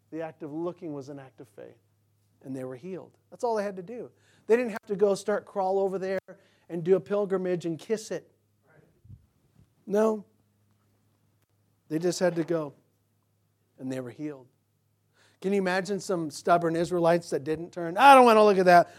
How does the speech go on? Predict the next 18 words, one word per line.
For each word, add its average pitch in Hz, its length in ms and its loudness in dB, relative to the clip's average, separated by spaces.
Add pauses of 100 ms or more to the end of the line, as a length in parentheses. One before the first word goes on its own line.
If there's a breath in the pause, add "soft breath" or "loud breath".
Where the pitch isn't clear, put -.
Moses, 226 340 10
I 269 140 12
don't 233 120 4
trust 220 320 8
him. 214 120 6
He's 202 100 -2
a 185 60 -2
hypocrite 185 480 0
preacher. 175 420 2 (240 soft breath)
All 180 160 10
he 196 60 10
wants 185 200 2
is 175 60 -8
people's 180 340 2
money." 165 280 2
<laughs> 151 1300 -2
You 147 100 -2
know. 139 240 -2